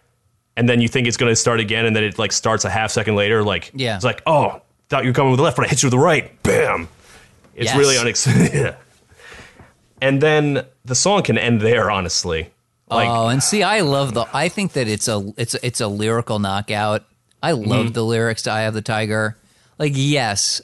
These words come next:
Speaker 2: I understand that it kinda goes to a softer place, but again, especially if you sit and listen to the Survivor song that Survivor ripped off to make
Speaker 1: Mm-hmm.
Speaker 2: Eye of the Tiger, Youngblood, that song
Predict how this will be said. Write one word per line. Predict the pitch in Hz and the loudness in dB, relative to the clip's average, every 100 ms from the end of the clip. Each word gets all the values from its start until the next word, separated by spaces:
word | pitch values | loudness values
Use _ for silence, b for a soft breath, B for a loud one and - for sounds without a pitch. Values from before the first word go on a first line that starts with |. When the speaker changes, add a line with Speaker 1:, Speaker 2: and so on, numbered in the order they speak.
| - | -6
Speaker 2:
I | 131 143 | -2 0
understand | 143 120 - 117 110 104 | 0 -2 -2 -4 -2 -4
that | 98 | -6
it | - - | -10 -8
kinda | 123 107 | -4 -4
goes | 104 101 - | -2 -4 -4
to | 107 | -6
a | 95 | -4
softer | 110 98 - 95 | -2 -4 -6 -10
place, | 101 101 98 - | -6 -4 -4 -6
but | 107 110 101 - _ b b b b - | -4 -4 -4 -6 _ b b b b -6
again, | 131 127 151 139 110 98 92 - - | -4 -2 0 0 0 0 -4 -8 -8
especially | - 156 151 156 127 110 | -4 -2 -2 0 0 -2
if | 98 | -2
you | 110 101 | -4 -2
sit | - 131 | -4 -4
and | 110 104 | -2 -2
listen | 104 101 92 | -2 -4 -4
to | - 101 95 92 95 95 | -4 -4 -2 -4 -6 -8
the | 104 98 92 85 | -6 -4 -4 -6
Survivor | - - - - 127 110 107 107 98 | -8 -8 -8 -4 -4 -2 -2 -2 -2
song | - 104 101 95 92 92 _ _ _ | -2 -2 -2 -2 -6 -10 _ _ _
that | 120 113 | -6 -4
Survivor | - 113 110 107 107 98 | -2 -2 -2 -2 -2 -2
ripped | 101 - | -4 -2
off | 117 107 101 - - - b b b | -2 -2 -2 -4 -8 -14 b b b
to | - 113 | -4 0
make | 127 135 | 0 0
Speaker 1:
Mm-hmm. | 101 | -2
Speaker 2:
Eye | |
of | 92 | -2
the | 98 | -4
Tiger, | 98 98 98 98 | -4 -4 -2 -2
Youngblood, | 101 120 123 101 92 92 90 - _ _ _ _ _ - | -2 0 0 0 -2 -4 -6 -14 _ _ _ _ _ -6
that | 135 143 - - | -2 -2 -4 -6
song | - 127 117 110 104 | -2 0 0 0 -2